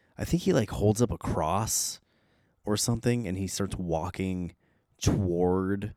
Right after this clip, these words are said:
the, the entity that was just birthed from this girl. Um,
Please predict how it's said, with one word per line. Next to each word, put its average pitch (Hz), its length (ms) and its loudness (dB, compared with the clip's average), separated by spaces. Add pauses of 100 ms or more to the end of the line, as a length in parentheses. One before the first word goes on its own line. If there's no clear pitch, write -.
(500)
the, 87 840 -2
the 90 280 -4
entity 98 640 -2
that 90 160 0
was 85 180 -2
just 82 320 -8
birthed 85 580 0
from 95 260 -4
this 87 180 -4
girl. 90 380 -4 (1000)
Um, 80 640 -4